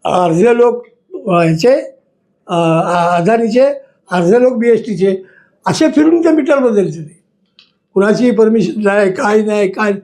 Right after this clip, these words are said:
काय अंधार धुंदी आहे ही? नाही, आता मी पत्र त्यांना काल दिलंय.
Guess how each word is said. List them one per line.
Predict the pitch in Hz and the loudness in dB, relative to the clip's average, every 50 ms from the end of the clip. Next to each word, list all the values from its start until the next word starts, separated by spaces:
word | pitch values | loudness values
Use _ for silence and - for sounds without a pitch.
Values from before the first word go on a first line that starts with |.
| _ _ _ _ _ | _ _ _ _ _
काय | 277 349 370 339 320 311 | -4 -2 0 0 0 0
अंधार | 277 254 247 233 240 240 | 0 2 2 2 0 0
धुंदी | 226 220 208 208 214 202 | 0 -2 0 2 2 2
आहे | 196 190 | 2 2
ही? | 190 185 185 185 - _ _ _ | 0 -2 -4 -10 -14 _ _ _
नाही, | 240 240 226 196 | 0 0 2 0
आता | 185 185 180 - - | 0 -2 -2 0 0
मी | 220 233 | 0 0
पत्र | 208 - 208 190 - 226 233 226 | 2 0 -2 0 2 0 0 2
त्यांना | 240 233 233 233 | 2 0 0 -2
काल | 233 - 214 226 220 | -2 -2 0 0 0
दिलंय. | 214 190 180 165 160 170 180 196 | 2 2 2 2 2 2 0 0